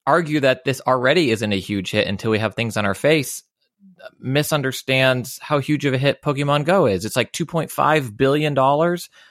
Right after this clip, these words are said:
I think in January, the last numbers I could find, it made seventy million. Uh, you don't have that strapped to your face. That's a huge hit. Uh, I live in a place, um, in the L A area that's a f-, more family oriented than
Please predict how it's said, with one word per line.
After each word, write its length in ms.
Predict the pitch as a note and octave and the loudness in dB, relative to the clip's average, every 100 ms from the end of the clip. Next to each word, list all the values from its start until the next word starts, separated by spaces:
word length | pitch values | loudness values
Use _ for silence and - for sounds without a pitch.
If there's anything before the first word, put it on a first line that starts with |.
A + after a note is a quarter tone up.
| _ | _
I 40 | B2+ | -6
think 140 | D3 | -4
in 140 | C#3 G2 | -2 -2
January, 560 | A2 A#2 C3+ C3+ C#3 | 0 0 2 2 2
the 80 | B2 | 2
last 260 | B2 B2+ C#3 | 2 0 -2
numbers 220 | C3 B2+ | -4 -2
I 100 | B2+ | -2
could 160 | B2 | -4
find, 340 | - B2+ B2+ B2 | -4 -2 0 -2
it 120 | - | -2
made 240 | A2+ A#2 | 0 -2
seventy 580 | A2+ - A2 G#2+ C3 C3 | -4 -4 -2 0 0 0
million. 640 | A2+ A2+ B2 D3 E3+ F#3 F#3 _ _ _ _ _ _ | 0 2 2 2 2 0 -4 _ _ _ _ _ _
Uh, 340 | - - - - - - - | -14 -12 -14 -18 -20 -20 -4
you 120 | D#3 | 0
don't 100 | E3 | 2
have 120 | F3 | 2
that 120 | E3 | 2
strapped 180 | D3 D#3 | 0 -2
to 40 | |
your 60 | D3 | 0
face. 160 | F3+ E3 | 0 2
That's 140 | F3 | 2
a 40 | D#3 | 0
huge 320 | F3 E3 - | 0 -2 0
hit. 260 | F3+ - | 0 2
Uh, 280 | A#2+ A#2 A2 - | 2 2 2 0
I 100 | C#3+ | 0
live 180 | D3 | 0
in 80 | C3+ | -2
a 40 | C3 | -4
place, 480 | - C3+ A#2+ - - _ _ _ _ | -2 0 -2 -8 -20 _ _ _ _
um, 680 | A2+ A2+ A2 G#2+ G#2 G#2 - _ _ _ _ _ _ - | -4 -2 0 -2 -4 -8 -12 _ _ _ _ _ _ -8
in 140 | B2+ | -4
the 140 | A#2+ A2 | -2 0
L 180 | A2+ A2+ | 2 4
A 60 | |
area 300 | G#2+ A2+ A2+ | 4 2 2
that's 200 | G#2+ - | 0 -2
a 40 | F#2+ | -6
f-, 200 | - - - | -8 -16 -8
more 160 | B2 | -8
family 460 | A2 - C3+ C#3 C3+ | -6 -2 0 0 0
oriented 540 | B2 C3 C3 - D#3+ | 0 0 -2 -4 -6
than 300 | C#3 A#2+ A2 | -2 -2 -2